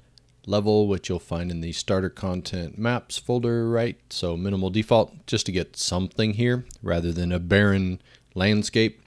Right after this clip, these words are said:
And let's go ahead and bring in our sweater. So I'm gonna make a new folder for that. Let's make a new folder, call it sweater. And then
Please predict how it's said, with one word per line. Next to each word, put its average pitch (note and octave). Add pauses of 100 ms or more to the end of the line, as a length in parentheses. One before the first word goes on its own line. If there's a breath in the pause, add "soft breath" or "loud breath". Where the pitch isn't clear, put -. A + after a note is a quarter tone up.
(480 loud breath)
And C3
let's C3
go E3
ahead D#3
and B2
bring A#2+
in A2+
our F#2+
sweater. F2+
So -
I'm F#2
gonna F2
make E2+
a -
new F2+
folder E2+
for -
that. - (560)
Let's -
make -
a F2+
new A2
folder, G2+
call F2
it -
sweater. F#2+ (1200 loud breath)
And F#2+
then F#2+